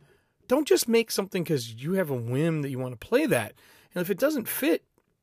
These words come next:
put a sh-, shelf it. Use it later. So here's some of the questions I think you should ask your G M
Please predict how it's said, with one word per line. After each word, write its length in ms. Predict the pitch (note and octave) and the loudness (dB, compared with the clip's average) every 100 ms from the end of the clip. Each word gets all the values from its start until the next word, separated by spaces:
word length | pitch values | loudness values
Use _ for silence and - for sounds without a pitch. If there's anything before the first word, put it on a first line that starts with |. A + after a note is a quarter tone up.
| _ _ _ _ - | _ _ _ _ -4
put 140 | D4+ | -2
a 40 | C#4+ | -2
sh-, 120 | - - | -6 -8
shelf 360 | - - C#4+ - | -6 0 0 0
it. 140 | - _ _ _ - | -6 _ _ _ -6
Use 240 | G3 D4 | 2 4
it 100 | D4+ | 4
later. 480 | F3 G#3 D4 F3+ - _ _ _ _ _ _ _ _ | 0 2 4 2 -2 _ _ _ _ _ _ _ _
So 400 | - - A#3 G#3 - | -2 8 10 8 4
here's 300 | - D#4+ - | 4 4 4
some 80 | |
of 60 | D#4+ | 0
the 40 | |
questions 440 | A3 G#3+ F#3+ F3 D#3 | 2 0 0 -2 -2
I 40 | |
think 140 | E3 D3 | -4 -6
you 60 | |
should 140 | D3 D3 | -6 -4
ask 200 | D3 C#3+ | -4 -6
your 60 | |
G 180 | A2+ B2 | -4 0
M 260 | D#3+ B2+ | 0 0